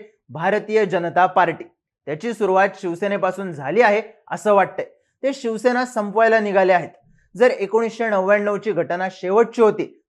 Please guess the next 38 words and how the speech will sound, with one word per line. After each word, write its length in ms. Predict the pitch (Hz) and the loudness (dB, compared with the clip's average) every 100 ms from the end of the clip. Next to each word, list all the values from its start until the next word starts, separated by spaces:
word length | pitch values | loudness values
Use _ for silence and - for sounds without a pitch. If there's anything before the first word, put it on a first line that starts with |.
| - | -10
तर 100 | 156 | -6
दोन 180 | 170 170 | -4 -2
हजार 220 | 185 185 | -2 -2
चौदा 380 | 190 214 196 - - - | 0 2 2 0 -4 -10
आणि 120 | 180 | -6
दोन 160 | 196 208 | -4 -2
हजार 200 | 208 226 | -2 -2
एकोणीस 520 | - 190 233 277 233 | -2 -4 -2 -2 -2
मध्ये 300 | 202 170 185 | -4 -4 -4
मोदींना 540 | 180 170 170 202 220 | -4 -6 -4 -4 -4
समर्थन 600 | 214 190 190 196 202 190 | -6 -8 -6 -6 -6 -8
देण्यासाठी 720 | 156 180 233 240 175 220 220 _ | -6 -2 -2 -2 -2 -4 -6 _
मला 220 | 147 190 214 | -4 0 0
कशाला 360 | 208 214 208 | 0 2 2
बोलवलं 360 | 202 202 202 202 | 4 4 4 2
होतं? 180 | 202 - - _ _ 135 | 0 -4 -10 _ _ -12
मी 140 | 160 | -10
मिंधे 420 | 151 160 175 190 | -6 -6 -4 0
आणि 240 | 202 196 196 | 0 0 -2
विधानसभा 500 | 175 185 190 185 180 | -2 -2 -2 0 0
अध्यक्षांना 540 | 165 185 196 175 175 | 0 -6 -6 -6 -2
आव्हान 360 | 135 151 240 240 | 0 2 2 2
देतो 220 | 220 165 - _ _ | 0 -2 -8 _ _
की 60 | 240 | -10
त्यांनी 420 | 214 214 214 240 | -4 -4 -2 -4
पोलीस 440 | 240 196 220 254 | -2 -2 -2 -2
सुरक्षा 400 | 226 220 214 226 214 | -2 -2 -2 -2 -2
न 260 | 165 240 | -2 0
घेता 360 | 208 180 156 180 | 0 0 2 2
लोकांमध्ये 720 | 160 165 214 196 165 170 185 | 0 0 0 0 -2 -2 2
यावं, 260 | 180 185 185 - - | 4 2 -2 -14 -12
मी 160 | 175 | -10
सुद्धा 300 | 196 190 190 | -6 -2 2
येईल 240 | 196 196 196 _ _ - | 2 0 -4 _ _ -4
आणि 240 | 262 240 | 0 2
लोकांसमोर 720 | 214 208 240 240 220 202 220 | 0 0 -2 -4 -6 -4 -4
नार्वेकरांनी 720 | 202 185 196 196 190 196 202 | -2 0 0 0 -2 -2 -6
सांगावं 520 | 202 170 208 214 202 | -6 -4 2 4 4